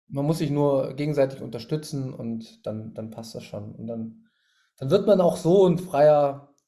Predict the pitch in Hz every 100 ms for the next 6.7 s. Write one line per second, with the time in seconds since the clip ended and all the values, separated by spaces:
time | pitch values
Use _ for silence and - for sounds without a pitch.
0 | _ 135 147 143 139 135 127 120 131 135
1 | - - 120 113 - - 127 127 139 139
2 | - 123 120 123 120 127 120 113 113 120
3 | 131 117 117 _ _ _ _ _ _ _
4 | 113 110 - _ _ _ _ _ _ _
5 | _ _ _ _ _ _ _ _ _ _
6 | _ 135 151 180 233 320 -